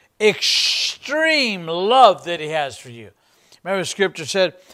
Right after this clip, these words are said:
that, uh, "Behold, what manner of love the Father hath bestowed upon us, that we should be called sons of God." Man, what manner of love God has towards us. So in that verse of scripture, Acts ten thirty-eight, we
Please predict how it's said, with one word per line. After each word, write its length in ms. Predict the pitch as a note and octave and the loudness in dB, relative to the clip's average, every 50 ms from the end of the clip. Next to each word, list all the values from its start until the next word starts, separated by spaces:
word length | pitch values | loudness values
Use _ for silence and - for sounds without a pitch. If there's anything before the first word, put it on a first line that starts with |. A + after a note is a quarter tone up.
| - - | -20 -10
that, 340 | C3+ C#3+ F3 E3+ D#3+ - - | -2 2 2 2 2 0 -2
uh, 80 | E3 D#3 | -4 -4
"Behold, 540 | C3 C3+ F3+ F3+ F#3 B3 C4+ C4+ B3+ G#3+ F#3+ | -4 -2 0 4 6 8 8 10 8 8 6
what 220 | G#3 G#3+ G3+ F3 | 4 0 0 -2
manner 300 | F3+ A3 A3+ A3 G3+ F#3 | -2 -2 0 0 0 0
of 80 | F3+ F#3+ | 0 2
love 220 | A3 A3+ G#3+ D#3+ | 2 2 2 0
the 80 | D3 D3 | -6 -8
Father 360 | - G#3 G3+ G3+ G3 F3+ F#3 | -2 2 2 2 2 0 -4
hath 180 | E3 E3 C#3+ | -6 -6 -6
bestowed 380 | C#3 D#3 C#3+ - G#3+ G#3+ G#3 F3 | -10 -14 -12 -8 -8 -6 -8 -8
upon 280 | D3 C3+ D#3 D3 C#3 C3 | -8 -6 -6 -6 -6 -8
us, 160 | B2 - - _ _ _ _ _ - | -14 -20 -20 _ _ _ _ _ -4
that 160 | C3+ F#3 F#3 | -2 0 2
we 140 | G3 A3 G#3 | 2 2 2
should 200 | - - G3+ F#3 | 2 0 -2 -2
be 120 | F3 F#3+ | -2 -4
called 360 | - - G3+ G3+ F#3+ E3+ D3+ | -2 0 0 2 2 0 -2
sons 340 | - - G3 F#3 E3+ C#3 B2 | -6 -8 -10 -10 -10 -12 -16
of 60 | C3+ | -12
God." 260 | B2 C#3 B2+ A2+ - - _ _ _ _ _ _ _ - | -10 -10 -10 -10 -12 -16 _ _ _ _ _ _ _ -6
Man, 360 | C3 F#3 B3+ C#4+ C4 G#3+ G3 | 0 4 6 6 6 6 4
what 220 | G#3+ A#3+ A3 G3 | 2 2 0 2
manner 380 | G#3 B3+ C4+ B3+ A3+ G#3 G3 F#3 | 4 6 6 6 6 4 4 2
of 100 | F3+ F3+ | 0 2
love 340 | F#3+ A3 A#3 G#3 F3 D3 C3+ | 4 6 6 6 6 4 2
God 260 | F#3 F#3+ F#3 F3 D#3+ | 4 6 6 6 4
has 320 | F3 F3+ E3+ D#3 C#3+ A2+ | 2 2 2 2 0 -4
towards 400 | - - E3+ D#3+ D3 B2+ A2+ A#2 | -8 -6 -4 -4 -4 -6 -8 -8
us. 220 | C#3 B2 A2 - - _ - - - | -8 -8 -8 -10 -16 _ -20 -20 -16
So 380 | - - - G#3+ B3+ C#4 C4+ B3 | -10 0 4 8 10 10 10 10
in 100 | A3+ G#3+ | 6 2
that 260 | A3+ A#3+ A#3+ A3 E3 | 0 0 -2 -2 0
verse 260 | E3 A3+ A#3+ A3 - | 0 0 0 0 -2
of 60 | - - | -6 -14
scripture, 400 | - - B3 B3+ - - G3 G3 | -8 -4 -4 -4 -4 -4 -4 -2
Acts 220 | G3 G3 F#3 - | -2 -2 -2 -4
ten 240 | - - G#3 G3+ E3+ | -6 -8 -6 -6 -6
thirty-eight, 480 | - G3+ G3+ F#3 G#3 A#3 A#3 G3+ - - _ - _ - | -8 -8 -4 -2 0 0 0 -2 -4 -10 _ -20 _ -10
we 180 | F#3 A3+ A#3+ | -6 -4 -4